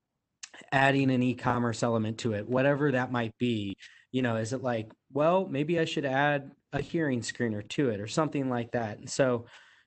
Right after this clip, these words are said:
um, I just, I, I think it's an interesting way to think about, like, maybe this is just a new way that you can get some of the people into the funnel, like you said, a little bit sooner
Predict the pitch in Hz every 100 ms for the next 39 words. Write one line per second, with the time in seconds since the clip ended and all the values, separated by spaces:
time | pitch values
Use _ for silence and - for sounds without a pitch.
0 | _ _ - 135 123 131 156 131 170 -
1 | - 139 131 120 123 170 170 175 156 143
2 | 147 175 - 139 127 131 123 139 131 113
3 | 117 113 107 - 120 113 - 135 147 135
4 | 127 135 - 110 117 113 127 127 120 120
5 | 117 117 117 120 131 113 110 107 - _
6 | _ _ _ _ _ 156 156 170 156 123
7 | - 139 131 123 113 117 123 123 127 120
8 | 117 117 - 123 120 123 123 120 127 123
9 | 110 - - 117 120 151 185